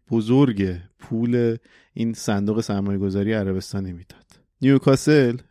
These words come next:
به این ترتیب به عنوان جدیدترین تیم لیگ برتر به دستهٔ تیم‌هایی مثل چلسی و منچستر سیتی پیوست. تیم‌هایی که صاحبان اونها هم مثل نیوکاسل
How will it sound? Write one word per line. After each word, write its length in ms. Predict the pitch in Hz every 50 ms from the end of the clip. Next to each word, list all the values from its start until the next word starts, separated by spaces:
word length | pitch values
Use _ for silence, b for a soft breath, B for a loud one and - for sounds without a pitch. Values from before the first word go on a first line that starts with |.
| _ _ -
به 80 | 127 120
این 140 | 127 143
ترتیب 520 | 143 - 139 127 120 - - 135 131 135 -
به 100 | 127 120
عنوان 540 | 113 110 107 101 110 117 120 123 127 131 117
جدیدترین 600 | 113 110 107 110 107 - - 110 110 110 110 107
تیم 300 | - - - 135 139 143
لیگ 280 | 131 120 113 107 110
برتر 600 | 104 107 107 107 104 - 127 131 139 143 143 143 135
به 140 | 123 -
دستهٔ 420 | 107 120 117 113 - - - 139 135
تیم‌هایی 380 | - 127 120 113 117 120 123
مثل 440 | 123 123 120 - - - 120 123 120
چلسی 600 | 120 - - - 110 104 98 - - - 117 117 123
و 240 | 120 120 120 117
منچستر 560 | 113 113 110 104 101 - - 107 98 - 107 104
سیتی 320 | - - 104 - - 107
پیوست. 760 | - - 104 98 95 90 90 87 - - - - _ - - _ _ -
تیم‌هایی 440 | - 139 139 131 - 143 147 160 156
که 140 | - 165 160
صاحبان 600 | - - 131 120 117 110 117 110 113 131 139 143
اونها 380 | 131 120 113 110 110 127 131
هم 180 | 127 139 131 131
مثل 360 | 127 127 127 - - 139 135
نیوکاسل 800 | 123 113 107 104 101 - 110 104 - - 135 139 131 117 113 117